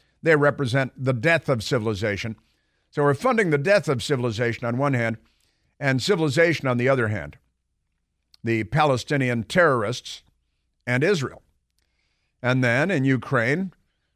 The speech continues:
tens of billions for Ukraine, they gave millions of dollars to the Biden family. No peace talks there. We're not dispatching our C I A director to Ukraine to negotiate a peace there. No talk of that.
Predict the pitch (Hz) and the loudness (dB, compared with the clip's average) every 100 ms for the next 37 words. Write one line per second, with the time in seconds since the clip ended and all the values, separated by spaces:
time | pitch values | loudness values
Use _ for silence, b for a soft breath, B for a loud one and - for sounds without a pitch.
0 | - 165 151 123 123 151 151 139 - 135 | -2 0 2 0 2 2 4 0 0 0
1 | 120 - 170 156 139 131 123 123 143 135 | 0 0 0 2 2 2 0 2 2 2
2 | 117 123 127 127 127 - 113 127 135 131 | -2 -2 0 2 0 -2 -2 2 2 0
3 | 113 139 139 165 262 170 214 175 135 107 | 0 0 0 2 0 0 -2 0 0 0
4 | - 117 107 127 _ _ _ _ 127 147 | -2 -2 -2 -4 _ _ _ _ -2 0
5 | - 123 - 151 139 139 123 117 160 143 | 0 -6 0 0 0 0 0 0 2 2
6 | 131 127 120 131 - 123 131 123 107 - | 2 0 0 -2 -2 -6 -2 -2 -2 -2
7 | 151 139 127 - _ _ - 143 127 143 | -2 0 -2 -6 _ _ -6 -2 0 2
8 | 139 139 123 98 139 135 110 - 151 131 | 0 0 -2 -4 -4 -4 -4 -2 0 2
9 | 120 135 _ _ _ _ _ _ _ _ | 0 -4 _ _ _ _ _ _ _ _
10 | _ 120 131 160 139 - 190 185 107 120 | _ -2 2 2 0 0 2 2 2 -2
11 | 104 143 139 123 - | 0 2 2 0 -8